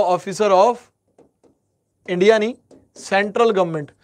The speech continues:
सरकार का सबसे बड़ा वकील होता है, सरकार को यही रिप्रेजेंट करता है अटॉर्नी जनरल। इसका अपॉइंटमेंट, अपॉइंटमेंट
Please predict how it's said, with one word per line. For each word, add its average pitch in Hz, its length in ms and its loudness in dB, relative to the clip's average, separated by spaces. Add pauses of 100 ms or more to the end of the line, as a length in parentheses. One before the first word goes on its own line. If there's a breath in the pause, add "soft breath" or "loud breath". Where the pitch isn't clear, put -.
(240 soft breath)
सरकार 196 480 2
का 254 160 0
सबसे 240 340 2
बड़ा 233 240 2
वकील 220 400 -2
होता 220 180 0
है, 233 80 0
सरकार 214 380 -2
को 226 120 2
यही 196 280 0
रिप्रेजेंट 190 480 -4
करता 165 320 -2
है 202 100 0
अटॉर्नी 180 500 -2
जनरल। 143 320 -8 (840 soft breath)
इसका 240 340 0
अपॉइंटमेंट, 240 760 0 (1500)
अपॉइंटमेंट 214 720 0